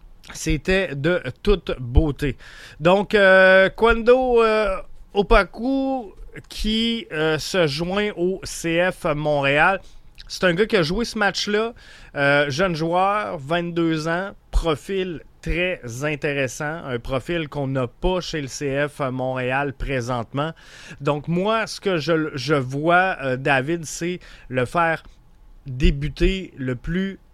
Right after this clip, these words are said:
rapidement possible avec l'alignement. Le C F Montréal, on se fera pas de cachette, a des difficultés présentement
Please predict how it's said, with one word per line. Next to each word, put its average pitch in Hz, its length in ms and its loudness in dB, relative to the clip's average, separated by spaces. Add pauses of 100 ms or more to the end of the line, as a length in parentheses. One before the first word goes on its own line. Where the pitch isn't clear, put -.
(320)
rapidement 151 880 -4
possible 143 680 -6
avec 117 560 -4
l'alignement. 139 580 -4 (360)
Le 131 120 -6
C 185 300 -4
F - 100 -20
Montréal, 180 480 -2
on 143 80 -4
se 123 80 -10
fera 139 160 -8
pas 190 140 0
de - 40 -10
cachette, 185 540 -4
a 139 140 -4
des 131 140 -4
difficultés 151 720 -4
présentement 151 720 -4